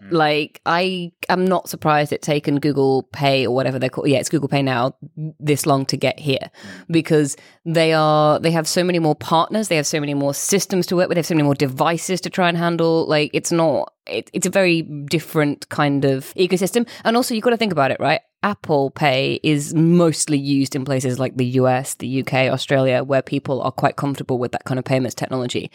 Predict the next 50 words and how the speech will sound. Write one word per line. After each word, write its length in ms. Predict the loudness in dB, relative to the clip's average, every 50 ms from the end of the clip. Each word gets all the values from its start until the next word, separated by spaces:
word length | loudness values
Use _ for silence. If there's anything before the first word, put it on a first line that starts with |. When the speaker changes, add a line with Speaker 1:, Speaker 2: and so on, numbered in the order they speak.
| -18 -20 -20 -10 _
Speaker 2:
The 80 | 0 2
Android 340 | 2 2 4 4 4 4 4
are, 40 |
like, 280 | 4 2 0 -2 -4 _ _ _ _ _ -20 -20 _
s-, 240 | -16 -14 -12 -12 -12 -10
you 240 | -8 -2 0 0 2
know, 100 | 2 0
being 180 | 0 0 2
used 200 | 2 0 0 -2
so 80 | -4 -4
much 180 | -4 -6 -6
in 80 | -6 -6
the, 160 | -6 -8 -10 -10
the 320 | -8 -4 -4 -2 -2 -4
developing 380 | -4 -4 -2 -4 -4 -4 -2 -2
countries. 280 | -2 0 0 0 0 0
This 80 | 0
kind 100 | 0 0
of 60 | 0
stuff 100 | 0 0
is 100 | 2 4
not 240 | 4 4 2 2 0
relevant. 440 | 0 2 2 0 0 -4 -10 -14 -18 -20 _ -20 -10 _
Like, 200 | 0 0 0 0
if 100 | 0 -2
you, 200 | -2 0 0 0 0
if 100 | 2 2
you're, 240 | 2 2 2 0 -2
you 140 | -2 0 0
know, 100 | 0 2
India 340 | 2 2 0 2 2 2
is 80 | 0 0 0
eighty 200 | 0 0 0 -2
percent 240 | -2 -2 -2 -2 0
Android, 400 | 0 0 0 0 -2 -4 -4 -2
great, 220 | 0 0 0 -2
but 120 | -4 -4
they're 120 | -2 -2 0
not 140 | 0 0 0
gonna 120 | -2 -2
be 120 | -2 -2
using, 420 | 0 2 2 2 2 0 -2 -2 -2
like, 320 | -2 -2 -4 -4 -8 -14 _
Southwest 600 | -8 -4 -2 -2 -2 -2 _ -4 -4 -2 -2 0
Airlines 760 | 2 2 4 4 4 2 2 2 2 0 0 2 2 2 2 4
<laughs> 0 |
or 220 | 4 4 4 4
Eventbrite, 640 | 2 2 0 0 -2 -2 -2 0 2 2 4 4
are 160 | 4 2 2 2
they? 240 | 2 2 0 0